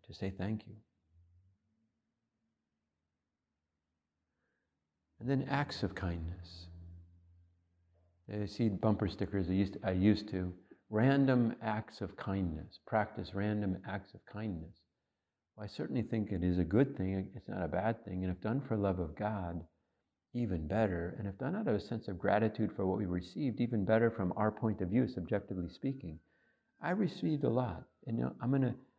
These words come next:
I'm gonna give things to other people. I'm gonna try to m-, bring blessings to others as well with unexpected and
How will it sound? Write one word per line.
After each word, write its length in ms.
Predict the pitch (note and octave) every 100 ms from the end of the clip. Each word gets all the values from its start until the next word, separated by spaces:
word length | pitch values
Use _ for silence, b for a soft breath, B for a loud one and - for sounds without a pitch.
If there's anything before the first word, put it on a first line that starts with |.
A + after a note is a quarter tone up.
| _
I'm 140 | A#2+
gonna 180 | C#3 C#3
give 220 | A#2+ B2+ A#2+
things 300 | A#2+ A2+ -
to 160 | A2+
other 160 | G2+ G2
people. 420 | B2 A#2+ - E2 A#2 _ _ _ _ _ _ _ _ _ _ _ _ _ _ _ _ _ _ _ _ _ _ _ _ _ _ _ _ _ _ _ _
I'm 80 | A2
gonna 380 | B2 B2 G#2 F#2+ -
try 160 | - A2+
to 80 | G#2
m-, 320 | G#2 G#2 A#2
bring 260 | A#2 A#2
blessings 480 | F#2+ A#2 A#2+ A#2+ G#2
to 140 | - -
others 360 | A2 G#2+ G2
as 120 | G2 F2+
well 280 | A2+ G2+
with 160 | F#2+ G2 G2 B B B -
unexpected 1000 | C#3 D#3 D#3 - C3+ C3+ C3+ B2+ B2+ - - _ _
and 200 | A2 G#2